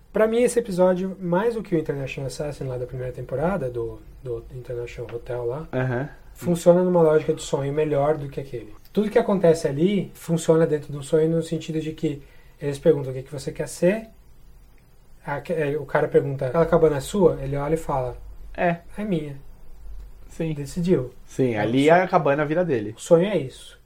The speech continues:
Speaker 1: Ah, quando você olhar no espelho, você vai se transportar, superfície refletiva.
Speaker 2: E aí ele
Speaker 1: Ele olha e transporta.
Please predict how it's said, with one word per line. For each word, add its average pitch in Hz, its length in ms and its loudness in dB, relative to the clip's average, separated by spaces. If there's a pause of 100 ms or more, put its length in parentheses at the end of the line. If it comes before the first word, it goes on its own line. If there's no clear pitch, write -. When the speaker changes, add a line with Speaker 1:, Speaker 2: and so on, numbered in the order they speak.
(160)
Speaker 1:
Ah, 151 120 -4
quando 165 220 4
você 170 200 0
olhar 160 140 2
no 151 60 -10
espelho, 185 420 -4
você 156 220 -6
vai 156 160 -2
se 170 140 -16
transportar, 156 720 -8
superfície 127 460 -14
refletiva. 117 540 -16 (920)
Speaker 2:
E 117 120 -2
aí 101 120 0
ele 127 220 -2 (240)
Speaker 1:
Ele 131 240 -4
olha 135 400 0
e 160 80 -2
transporta. 156 720 -2